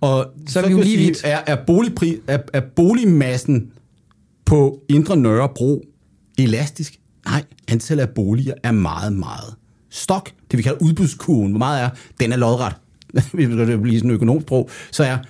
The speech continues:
Speaker 1: så jo, når man skubber til efterspørgsel, så skubber man bare prisen op.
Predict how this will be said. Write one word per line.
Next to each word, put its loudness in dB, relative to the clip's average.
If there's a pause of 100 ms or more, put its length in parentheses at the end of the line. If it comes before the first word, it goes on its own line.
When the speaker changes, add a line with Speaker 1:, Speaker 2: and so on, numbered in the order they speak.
(240)
Speaker 1:
så 0
jo, 2
når 2
man 2
skubber 0
til -2
efterspørgsel, -2 (120)
så -4
skubber 0
man 2
bare -2
prisen -4
op. -4